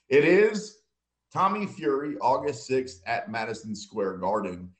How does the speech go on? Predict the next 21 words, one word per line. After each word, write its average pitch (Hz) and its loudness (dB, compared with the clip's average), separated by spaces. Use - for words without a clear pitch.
I 208 -2
gotta 320 2
be 120 0
real 131 0
with - -4
you, 107 -4
man. 107 -4
I'm - 0
into 202 -6
the 190 -6
Jake 156 -8
Paul 151 -2
thing. 190 -4
He - -12
could 254 -4
have 240 -4
done 190 0
better. - -4
Tommy 277 0
Fury? 330 -4
Tommy 453 4